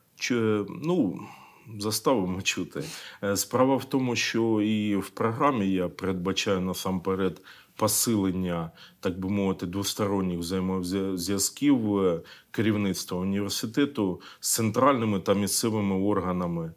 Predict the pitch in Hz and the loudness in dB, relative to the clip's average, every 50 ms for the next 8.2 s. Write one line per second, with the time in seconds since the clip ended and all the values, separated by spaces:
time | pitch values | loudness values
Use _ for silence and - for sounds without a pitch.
0 | - - - - - - - _ - 98 92 92 95 92 90 90 90 87 85 92 | -16 -20 -20 -20 -20 -20 -18 _ -6 -4 -2 -2 0 0 0 0 -2 -2 -2 -4
1 | 104 104 107 101 113 131 131 127 104 - - 104 101 101 104 104 98 92 82 90 | -2 0 0 0 2 2 2 2 2 0 0 0 0 2 4 4 4 4 2 0
2 | 87 101 101 92 87 90 90 90 85 87 87 90 92 92 90 - - 135 135 131 | 2 2 2 2 2 0 -2 -2 -2 -2 -2 -2 -2 -4 -4 -2 0 2 2 2
3 | 117 110 104 - - 101 98 101 101 98 98 95 90 95 95 98 98 92 87 87 | 2 0 0 -2 -4 -4 -2 -2 -2 -2 -2 -2 -2 -2 0 2 2 2 2 -2
4 | 85 80 80 - - - - - - - - - 131 110 113 - 120 117 113 107 | -4 -8 -10 -12 -18 -20 -20 -20 -16 -12 -4 -2 -2 -2 -2 -2 0 2 4 4
5 | 101 98 95 - - 139 139 135 113 104 104 101 - - - 85 - 95 95 90 | 2 2 0 0 2 2 2 4 2 2 2 2 0 0 -2 -4 -4 -4 -4 -2
6 | 92 95 95 92 87 90 85 78 - - - - - - - _ 95 104 113 123 | 0 0 0 0 0 -2 -6 -8 -10 -16 -20 -20 -20 -20 -14 _ 0 2 4 6
7 | 147 147 131 123 123 120 120 113 - - - - 113 107 101 98 98 98 95 92 | 6 6 6 4 4 4 6 4 4 2 2 2 2 4 4 4 2 2 0 0
8 | 92 92 87 | 0 -2 -4